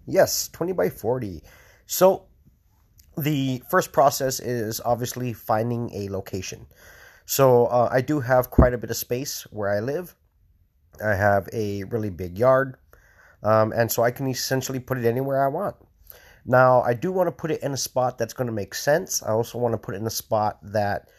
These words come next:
um, or how we set it up or position it is gonna be, um, you know, wind friendly, 'cause we have a lot of high winds where we live normally.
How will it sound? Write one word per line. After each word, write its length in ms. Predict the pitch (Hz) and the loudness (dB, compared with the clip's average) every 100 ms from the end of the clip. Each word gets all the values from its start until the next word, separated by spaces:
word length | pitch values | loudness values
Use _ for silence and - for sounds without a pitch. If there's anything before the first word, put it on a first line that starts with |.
| _ _ _ _ - | _ _ _ _ -2
um, 480 | 117 104 101 98 | 2 4 2 2
or 80 | 123 | 2
how 220 | 117 127 | 4 4
we 140 | 110 104 | 4 0
set 300 | - - 107 | -2 2 2
it 120 | 104 | 2
up 240 | 139 131 | 2 2
or 80 | 110 | -4
position 560 | - 104 107 190 - 117 | -8 -8 -4 -6 -4 -2
it 180 | 107 - _ _ _ | -4 -6 _ _ _
is 100 | 120 | -8
gonna 240 | 107 131 123 | -2 2 2
be, 800 | 110 120 120 120 117 117 110 - | 0 -6 -4 -4 -4 -4 -6 -4
um, 460 | 123 104 101 98 - | 0 2 2 -2 -4
you 120 | 131 | -2
know, 340 | 117 101 90 - _ _ - | 0 -2 -4 -10 _ _ -8
wind 640 | 147 139 151 147 143 123 - | 2 4 4 2 -4 -10 -14
friendly, 580 | - - 131 117 98 85 | -10 2 2 2 -4 -8
'cause 160 | - 101 | -10 -4
we 80 | 113 | -2
have 120 | 110 | 0
a 20 | |
lot 160 | 110 113 | 0 -2
of 80 | |
high 180 | - 110 | -4 -8
winds 480 | 98 104 120 135 - | -6 -4 -6 -8 -8
where 140 | 123 | -6
we 80 | 127 | -4
live 240 | 139 143 113 | -6 -6 -4
normally. 440 | 104 123 160 196 | 0 2 0 -2